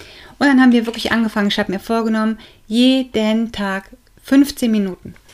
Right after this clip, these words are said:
Und aus diesen fünfzehn Minuten wurden schnell dreißig Minuten. Ähm, wir waren am Anfang nur im Roundpen unterwegs, weil mir das auch so ein bisschen Sicherheit gegeben hat. Also ich hatte immer noch das, ähm, Problem, dass ich, ähm,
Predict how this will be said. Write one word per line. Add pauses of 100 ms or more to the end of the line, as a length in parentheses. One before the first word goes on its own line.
(440)
Und
aus
diesen
fünfzehn
Minuten
wurden
schnell
dreißig
Minuten. (480)
Ähm,
wir
waren
am
Anfang (1120)
nur
im
Roundpen
unterwegs,
weil
mir
das
auch
so
ein
bisschen
Sicherheit
gegeben
hat.
Also
ich
hatte
immer
noch
das, (680)
ähm,
Problem,
dass
ich,
ähm,